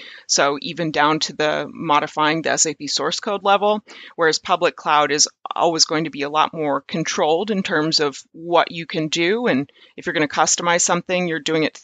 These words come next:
through an application in the system that was designed to facilitate you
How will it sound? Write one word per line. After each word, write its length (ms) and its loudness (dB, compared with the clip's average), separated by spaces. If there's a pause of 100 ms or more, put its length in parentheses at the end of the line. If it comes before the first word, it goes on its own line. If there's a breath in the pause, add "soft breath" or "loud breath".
through 180 0
an 100 0
application 760 -2
in 180 2
the 80 -4
system 440 0
that 140 -4
was 120 -10
designed 580 -2
to 140 -12
facilitate 640 0
you 240 -4